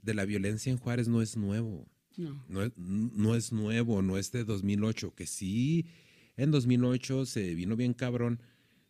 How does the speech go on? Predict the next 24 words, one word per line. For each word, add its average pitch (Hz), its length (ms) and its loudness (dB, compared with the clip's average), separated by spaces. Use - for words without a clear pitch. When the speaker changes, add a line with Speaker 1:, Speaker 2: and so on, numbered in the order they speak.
Speaker 1:
Ciudad 120 420 0
Juárez 131 460 -2
ha 117 40 -4
estado 113 440 -2
caracterizado 90 840 -8
por 101 140 -12
su 95 140 -10
violencia 85 600 -10
hace - 220 -16
un 85 160 -12
chingo 98 440 -6
de 85 100 -12
años, 113 360 -2
güey. 71 120 -16
Estaba 104 400 -4
haciendo 120 480 0
una 113 320 4
investigación 107 640 0
de, 107 360 -2
de, 87 380 -8
de 95 240 -6
Richard 87 340 -6
Ramírez, 98 680 -6
del, 78 260 -12